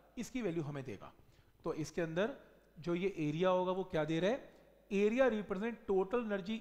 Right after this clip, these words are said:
E emitted by a perfectly black body per second per unit area, that is E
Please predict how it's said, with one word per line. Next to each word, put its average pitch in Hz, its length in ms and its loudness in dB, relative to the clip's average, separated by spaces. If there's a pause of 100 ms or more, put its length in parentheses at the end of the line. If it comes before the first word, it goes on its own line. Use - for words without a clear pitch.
E 214 100 0 (180)
emitted 190 360 -2
by 202 160 6
a 240 100 -2 (140)
perfectly 220 480 -2
black 190 300 2
body 175 240 0 (140)
per 233 140 4
second 202 400 -4
per 180 120 0
unit 180 260 -4
area, 165 320 2 (480)
that 175 180 4
is 214 220 -4
E 233 120 2